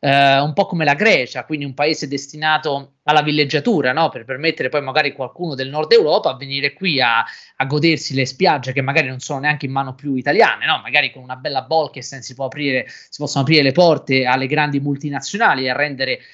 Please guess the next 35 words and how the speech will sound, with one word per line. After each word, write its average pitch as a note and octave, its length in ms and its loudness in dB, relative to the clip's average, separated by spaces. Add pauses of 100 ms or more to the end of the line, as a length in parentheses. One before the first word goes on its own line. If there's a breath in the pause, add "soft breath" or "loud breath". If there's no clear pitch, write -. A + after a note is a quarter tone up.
(120)
anche D#3 280 0
meno E3+ 220 4
italiane D3+ 440 2
le C3+ 100 0
nostre F3 320 0
spiagge. G#3 760 4 (280 loud breath)
E, D#3 640 4
e G3 100 0
niente A3+ 280 0
più F#3 100 -6
di G3 100 -6
questo. A3+ 340 2
Sì, C3 160 0
magari D#3 260 2
un C#3+ 100 -4
posto F3 280 0
dove C#3+ 160 -6
si E3 100 -6
mangia D#3 320 0
bene, F#3+ 480 2
dove C#3 200 -4
si D3 120 -8
sta D3+ 200 2
bene D3+ 220 -4
al B3 140 2
sole, A3 420 4
ma C#3+ 140 0
dove C#3 260 0
le C3 140 0
industrie D#3 560 -2
sono C3+ 220 -6
state C#3 320 0
spazzate D3 520 -4
via D3 240 2
volutamente, F3+ 1040 4